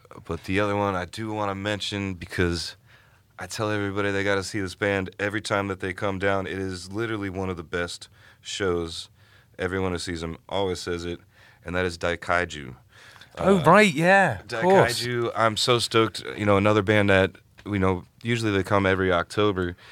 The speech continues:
Speaker 2: Those are the guys that just, like, pull the kit apart and set stuff on fire and all that and everything.
Speaker 1: It, you never know what to expect from them, and
Speaker 2: Yeah.
Speaker 1: each, each time they come, I'm like, "How the hell are they gonna p-, top what they did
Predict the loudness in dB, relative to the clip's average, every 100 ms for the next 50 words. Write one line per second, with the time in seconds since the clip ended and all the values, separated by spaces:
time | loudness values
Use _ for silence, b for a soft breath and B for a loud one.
0 | -2 0 2 2 6 6 4 0 -2 2
1 | 0 2 2 2 0 0 0 0 2 2
2 | 2 -2 -4 -4 -4 -4 -4 -4 0 2
3 | 2 2 -2 -6 -8 -8 -8 -8 -2 2
4 | 2 2 _ -4 2 4 4 6 6 4
5 | 4 0 0 2 2 2 0 2 2 2
6 | 0 2 2 0 0 -2 2 4 4 2
7 | 2 2 0 -2 -2 -2 -4 -10 -4 -2
8 | 0 2 2 2 0 -4 -6 -16 -20 _
9 | _ _ -14 2 4 4 2 0 0 0
10 | 0 -2